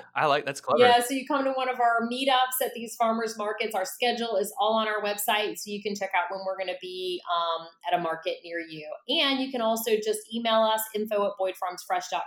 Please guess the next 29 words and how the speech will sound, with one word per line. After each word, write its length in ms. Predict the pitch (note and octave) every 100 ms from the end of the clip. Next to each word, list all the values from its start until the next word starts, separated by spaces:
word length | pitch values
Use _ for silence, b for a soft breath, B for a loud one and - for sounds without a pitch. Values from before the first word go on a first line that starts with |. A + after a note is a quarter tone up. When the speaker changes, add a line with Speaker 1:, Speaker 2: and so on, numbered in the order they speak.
| -
Speaker 2:
com. 360 | G3 G3+ A3 G#3
If 180 | G3 -
you 420 | G3 G3+ G3 G3 F#3+
have 160 | A3
a 40 | C4+
location 600 | B3+ B3+ C4+ C4+ B3+ A#3+
and 160 | A3
you 80 | G#3
want 200 | G3+ G#3
us 160 | A3+ -
to 60 | A3
come, 420 | A#3 A#3 C4 E4 - _ _ _ E3
we 160 | A3
will, 420 | B3+ A3 G#3+ G3+ G3+
uh, 420 | G3 G3 F#3+ F#3+ - F3+
we 120 | G#3+ A#3
will 140 | A3
make 240 | G3 G3
that 160 | G#3 F#3+
happen. 440 | F#3 E3 - D3+
So 320 | - F3 D#3+ E3
you 160 | E3+
can 140 | F3+ F3+
reach 260 | G#3 G#3
out, 300 | G#3 F#3+ F#3+ F#3+
and 80 | F#3
we'd 160 | F3+ F3
love 180 | F3+ F3+ -
to, 340 | F#3+ F3+ E3+